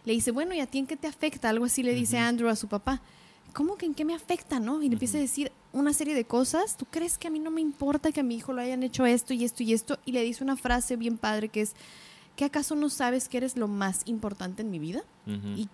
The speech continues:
Speaker 1: en serio no sabes que yo haría todo esto por ti?". Y
Speaker 2: Ok.
Speaker 1: como que se le ve la carita.
Speaker 2: Algo se acomoda ahí.
Speaker 1: Sí, se le ve la cara así como de, "Ah",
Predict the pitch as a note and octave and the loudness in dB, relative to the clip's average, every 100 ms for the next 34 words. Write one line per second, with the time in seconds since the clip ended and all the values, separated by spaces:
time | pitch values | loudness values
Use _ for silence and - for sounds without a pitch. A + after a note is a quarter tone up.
0 | - - A3+ G#3+ A#3+ C4 A#3+ G3+ A3 - | -12 -4 -2 0 0 0 0 0 0 -2
1 | G3+ F#3+ G3+ G#3+ - - F#3 G3+ - G#3+ | 0 0 0 -4 -8 -8 -2 -2 -2 -6
2 | F#3 F#3+ C4 - - - - - - - | -8 -6 -8 -8 -20 -20 -20 -20 -20 -20
3 | - - - - - C#4 C4+ C4 B3 B3 | -20 -20 -6 -2 2 4 4 4 2 4
4 | A3 G#3 B3 C4 G#3+ G#3+ D4+ G#4 C#3+ C#3+ | 4 4 2 0 0 0 0 0 2 0
5 | C#3 A#2 G#2 G2 F2+ D#2+ B3+ B3 B3 B3 | 0 -2 0 0 0 0 2 4 4 4
6 | A#3+ B3 A3 G#3+ B3 B3+ B3 B3+ A#3+ B3 | 2 2 2 2 2 0 0 2 2 0
7 | C4+ B3+ A3 - G#3+ | 0 0 0 -2 -6